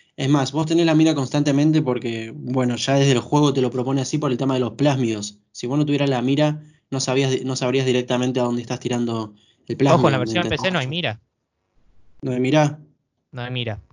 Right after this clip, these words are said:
Speaker 2: Cre-, quizás sea algo, una, un agregado de la, de, de la, de Collection.
Speaker 1: Ah, bueno.
Speaker 2: O de la versión de
Speaker 1: No.
Speaker 2: consolas. Pero
Speaker 1: Pero
Speaker 2: no,
Speaker 1: no,
Speaker 2: yo
Speaker 1: ¿no hay
Speaker 2: jugué
Speaker 1: mira en
Speaker 2: todos
Speaker 1: el sentido de que no te aparece el círculo en el centro o no podés apun-, no podés apuntar con la mira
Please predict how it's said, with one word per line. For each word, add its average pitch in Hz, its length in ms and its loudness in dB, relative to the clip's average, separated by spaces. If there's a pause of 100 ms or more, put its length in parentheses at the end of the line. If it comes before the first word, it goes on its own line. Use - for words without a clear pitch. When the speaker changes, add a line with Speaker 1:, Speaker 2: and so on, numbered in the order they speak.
Speaker 2:
Cre-, 135 260 -6
quizás 160 320 -6
sea 170 260 2
algo, 151 200 -4
una, 143 300 -6
un 147 140 -4
agregado 139 400 0
de 117 160 0
la, 107 300 -2
de, 104 440 -4
de 104 240 -2
la, 104 560 -2
de 104 140 -4
Collection. 110 540 -2 (1120)
Speaker 1:
Ah, 131 200 -2
bueno. 117 300 -4 (520)
Speaker 2:
O 117 80 -6
de 113 80 0
la 110 140 0
versión 110 260 -4
de 113 60 2
Speaker 1:
No. - 60 0
Speaker 2:
consolas. 110 480 -2 (400)
Pero 110 460 0
Speaker 1:
Pero 135 140 2
Speaker 2:
no, 143 140 4
Speaker 1:
no, - 120 -6
Speaker 2:
yo 127 140 -8
Speaker 1:
¿no 143 80 -2
hay 151 120 6
Speaker 2:
jugué 110 140 0
Speaker 1:
mira 165 80 2
en 160 40 4
Speaker 2:
todos 151 80 4
Speaker 1:
el 135 60 -2
sentido 127 420 -4
de 139 120 -6
que 127 80 -10
no 131 120 -2
te 135 80 -8
aparece 131 320 -4
el 120 100 0
círculo 127 580 0
en 117 100 -4
el 113 100 -4
centro 156 520 0
o 131 180 2
no 123 280 -2
podés 127 340 0
apun-, 120 340 -4
no 123 200 -4
podés 131 160 0
apuntar 127 340 -2
con 123 140 -2
la 117 80 0
mira 120 300 0